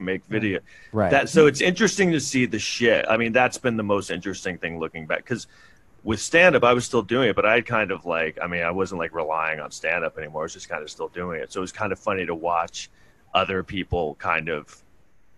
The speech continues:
Speaker 1: it, you know, it's a great equalizer. Like, "Oh, yeah, like, so, so now you're kinda where I am now, right?" Like, we're,
Speaker 3: Right.
Speaker 1: like I said, I do shows that I'm like, "Yeah, I guess I'll do that show." And then, like, these great comedians, and I'm like,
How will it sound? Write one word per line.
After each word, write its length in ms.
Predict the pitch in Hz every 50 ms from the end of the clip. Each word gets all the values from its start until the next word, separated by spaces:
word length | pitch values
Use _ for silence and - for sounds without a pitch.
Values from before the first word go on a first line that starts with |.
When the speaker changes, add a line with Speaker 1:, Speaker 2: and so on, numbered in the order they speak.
| _ _
Speaker 1:
it, 240 | - 95 92 95 -
you 160 | - 95 113
know, 80 | 110 101
it's 120 | 95 92
a 40 | 104
great 260 | 73 98 101 95 90 -
equalizer. 760 | 92 101 92 - 98 87 85 82 76 69 64 - - 82 82
Like, 240 | 78 73 - - - -
"Oh, 100 | 160 190
yeah, 300 | 220 247 269 269 262 175
like, 220 | 143 151 151 143 -
so, 160 | - - 127
so 140 | - 147 147
now 180 | 147 156 160
you're 160 | 160 156 151
kinda 260 | 131 160 160 156 147 139
where 160 | 139 131 131
I 180 | 143 175 220 226
am 280 | 170 95 78 78 82
now, 320 | 78 78 78 65 60 67 73
right?" 280 | 85 90 95 123 139 131
Like, 180 | 120 110 104 92
we're, 280 | 113 120 120 117 104 -
Speaker 3:
Right. 340 | 95 95 98 101 95 - -
Speaker 1:
like 140 | 165 160
I 60 | 175 160
said, 200 | - 185 180 156
I 120 | 147 139
do 200 | 131 139 156 156
shows 540 | - - 175 170 185 180 165 147 135 123 -
that 120 | 127 123 123
I'm 120 | 117 120
like, 180 | 127 123 117 156
"Yeah, 240 | 170 175 170 165 160
I 80 | 151
guess 200 | 143 156 151 143
I'll 120 | 143 113 95
do 140 | 101 101 98
that 140 | 90 87
show." 220 | - - 104 92 92
And 100 | 92 104
then, 180 | 104 104 104
like, 180 | 101 101 95 92
these 180 | - 101 92 -
great 380 | - 101 101 98 101 95 -
comedians, 520 | - 117 101 101 113 123 110 95 87 - -
and 120 | 73 110
I'm 100 | 110 110
like, 160 | 110 104 95